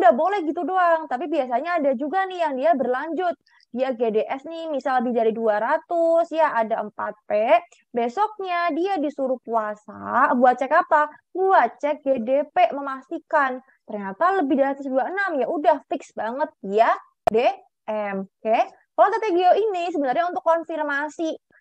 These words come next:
Misal nih G D S-nya tinggi, G D P-nya normal. Ini bener nggak sih orangnya itu D M gitu? Nah, misal nih gini, kalau T T G O itu gini. Misal nih dia G D S-nya lebih dari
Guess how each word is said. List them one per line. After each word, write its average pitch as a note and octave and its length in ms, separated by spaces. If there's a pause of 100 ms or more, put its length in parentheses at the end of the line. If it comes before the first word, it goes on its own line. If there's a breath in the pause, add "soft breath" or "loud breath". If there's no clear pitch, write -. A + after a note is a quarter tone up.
Misal B3+ 400
nih E4+ 80
G C4 160
D A3+ 60 (180)
S-nya D#4+ 240
tinggi, C#4 400
G A#3 80
D A#3 80
P-nya C4 240
normal. D4+ 560 (160)
Ini F4+ 240
bener A#3+ 320
nggak C4+ 240
sih F4 240
orangnya A#3+ 480
itu B3+ 240
D A#3 160
M E4+ 400
gitu? - 320 (400 soft breath)
Nah, F3+ 240
misal C#4+ 320
nih F4 80
gini, C4+ 240
kalau G3+ 160
T G#3+ 80
T A3 80
G G3 160
O G#3 80
itu C4+ 80
gini. A3 240 (400)
Misal D#4 320
nih F4+ 80
dia D4+ 240
G C4 100 (140)
D A3 80
S-nya C4 560
lebih C4 240
dari A#3+ 560